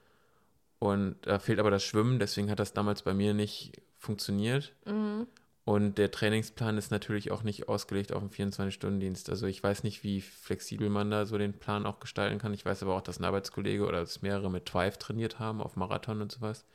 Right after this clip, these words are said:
Speaker 2: Ah.
Speaker 1: Und damit auch gut gefahren sind, weil du machst auch am Anfang so eine Leistungstest und die K I merkt, okay, du bist da und da an dem, dem Punkt. Dann gibst du dein Ziel an.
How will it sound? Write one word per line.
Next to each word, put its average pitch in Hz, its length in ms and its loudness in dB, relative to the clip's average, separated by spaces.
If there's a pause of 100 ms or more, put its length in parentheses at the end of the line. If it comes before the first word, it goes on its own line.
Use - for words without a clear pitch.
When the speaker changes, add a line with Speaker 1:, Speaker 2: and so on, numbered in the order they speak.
Speaker 2:
Ah. 269 300 -6 (120)
Speaker 1:
Und - 120 -4
damit 95 160 2
auch - 160 -2
gut 104 180 -2
gefahren 101 380 0
sind, 120 260 0 (580)
weil 92 480 4
du - 80 -6
machst 95 220 2
auch 92 160 -2
am 90 100 -2
Anfang 95 520 0
so 98 180 -6
eine 92 240 0
Leistungstest 110 1200 -2
und 95 220 -4 (300)
die - 60 -8
K - 180 0
I 95 140 0
merkt, 98 300 0
okay, 98 300 0
du 92 120 -4
bist 101 220 -2
da 95 140 2
und 92 140 -2
da 98 100 4
an 95 80 -2
dem, 95 240 -4
dem 95 180 -6
Punkt. 127 380 0 (400)
Dann 101 160 4
gibst - 180 0
du 101 40 0
dein 98 220 2
Ziel 110 320 -2
an. 147 300 2